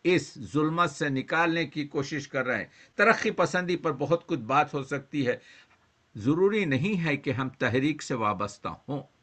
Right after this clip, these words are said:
तरक्की पसंदी हर वजूद में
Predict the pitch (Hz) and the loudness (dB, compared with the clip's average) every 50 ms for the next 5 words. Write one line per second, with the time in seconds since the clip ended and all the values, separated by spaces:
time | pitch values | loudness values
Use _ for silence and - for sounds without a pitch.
0 | _ _ _ _ _ _ _ _ _ _ _ _ _ - 123 131 147 143 - - | _ _ _ _ _ _ _ _ _ _ _ _ _ -4 -2 -2 -2 -4 -2 -4
1 | 170 151 - - 127 120 - 143 135 139 139 175 208 226 330 - - - - _ | -4 -4 -2 -4 -4 -4 -2 -2 -2 -2 -2 -2 -4 -4 -6 -8 -12 -20 -20 _
2 | - - 113 147 180 185 165 135 131 110 120 120 110 - 190 220 233 208 139 131 | -16 -2 0 2 2 2 0 -4 -4 -2 -2 -2 -2 -2 -2 -2 -2 -2 -2 -2
3 | 127 123 139 170 214 214 170 107 | -2 -2 0 2 2 2 2 0